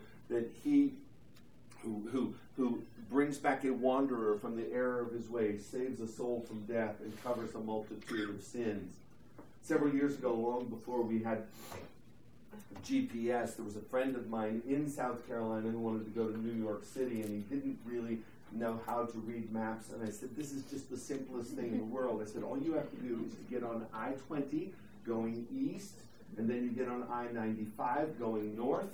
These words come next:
Go as far as you can. When you go as far as you can, you will be at the George Washington Bridge. You will be in New York City. Twenty east, ninety-five north. He got on I twenty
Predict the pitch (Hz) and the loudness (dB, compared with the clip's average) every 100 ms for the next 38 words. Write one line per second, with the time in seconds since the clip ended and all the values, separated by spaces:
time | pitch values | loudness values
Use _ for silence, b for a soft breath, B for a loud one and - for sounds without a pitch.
0 | - B B 123 123 - - - - 127 | -10 B B 2 2 2 -4 -8 0 2
1 | 139 143 143 143 - 139 170 156 113 107 | 4 2 0 -4 0 0 2 2 0 4
2 | 120 113 113 127 123 123 113 110 - 135 | 4 4 2 2 4 4 0 -4 -2 2
3 | 151 123 113 104 120 117 117 104 117 113 | 2 2 0 0 0 0 -2 -2 0 0
4 | 110 107 - 104 107 104 147 139 123 110 | 2 2 2 -4 -4 0 0 0 -2 -4
5 | 104 110 107 104 107 104 101 113 - - | -2 -2 0 -2 2 2 2 -2 -4 -6
6 | - - - - 220 226 220 - - B | -10 -10 -10 -6 -2 0 -2 -12 -16 B
7 | B B - 127 131 123 127 120 113 101 | B B -2 0 2 2 2 2 2 0
8 | 85 98 107 110 113 107 110 139 147 139 | 0 -2 0 2 0 -2 -4 -2 -2 0
9 | 139 | -2